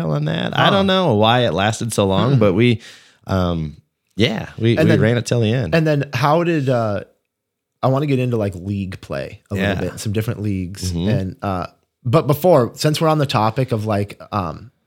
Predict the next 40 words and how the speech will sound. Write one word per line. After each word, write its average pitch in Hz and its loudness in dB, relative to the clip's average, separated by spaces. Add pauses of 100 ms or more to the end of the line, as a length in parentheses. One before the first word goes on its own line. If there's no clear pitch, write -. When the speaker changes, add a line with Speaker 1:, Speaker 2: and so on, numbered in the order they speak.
(140)
Speaker 2:
bowling 104 -2
and, 85 -8
uh, 78 -6
lanes 98 -4
and 90 -8
all 98 -2
that, 92 -2
Speaker 1:
Yeah. 107 0
Speaker 2:
like, 95 -4
development, 107 -4 (460)
how, 165 2 (540)
I 135 4
know 143 2
from 104 -6 (340)
some 110 -6
people 123 -4
that 104 -2
have 101 -6
talked, 104 -4
like, 104 -6 (220)
there's 185 4
difficulty 120 0
differences, 92 -4
and 113 -2
this 139 0
is 143 -2
gonna 123 0
be 120 2
a 117 2
little 113 0
more, 117 0
more 107 -2
nerdy 95 -2
bowling 92 -6
talk, 107 -4
but 92 -4
I 90 0
have 139 2
Speaker 1:
Yeah. 101 0
Speaker 2:
to, 95 -10